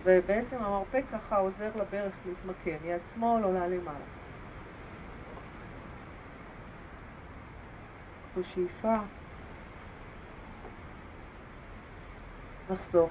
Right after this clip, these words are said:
חזרה. אנחנו ניקח את הוויניאסה הזאת, היא קצת יותר קשה. שתי ידיים משני צידי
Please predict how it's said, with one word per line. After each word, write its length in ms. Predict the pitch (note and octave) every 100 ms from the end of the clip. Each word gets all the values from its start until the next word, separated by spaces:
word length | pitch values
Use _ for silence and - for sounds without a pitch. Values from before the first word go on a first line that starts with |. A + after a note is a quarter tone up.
| -
חזרה. 520 | E3+ F3+ F#3 G#3+ G#3+ G3 - - - - - - -
אנחנו 280 | F#3 - F3+
ניקח 300 | F#3 - G3+ -
את 60 |
הוויניאסה 600 | F#3+ F#3+ F#3 F#3+ G3 -
הזאת, 240 | F#3+ F3+ F#3
היא 80 | F#3 F3+ -
קצת 260 | - B3+ -
יותר 300 | F3 F3 E3 -
קשה. 220 | - - G3 - - - - - - -
שתי 180 | - B3
ידיים 380 | A#3+ A3+ A3 A3
משני 260 | - A3
צידי 320 | A3 A3 G#3+